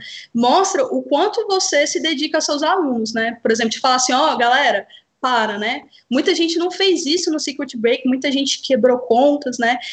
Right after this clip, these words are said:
Então é importante a gente falar isso, que ficar sem operar,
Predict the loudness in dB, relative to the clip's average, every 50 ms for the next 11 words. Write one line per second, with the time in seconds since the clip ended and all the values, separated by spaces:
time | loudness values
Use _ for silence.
0 | -14 -8 -8 -2 0 2 2 2 2 0 0 2 2 2 4 4 4 4 2 2
1 | 0 0 0 2 2 0 0 0 -2 -4 -6 -8 -10 -6 -4 -2 -2 -2 -4 -8
2 | -16 _ _ -10 -4 -2 0 0 0 0 2 2 2 2 2 2 2 2 2 4
3 | 2 2 2 0 0 -2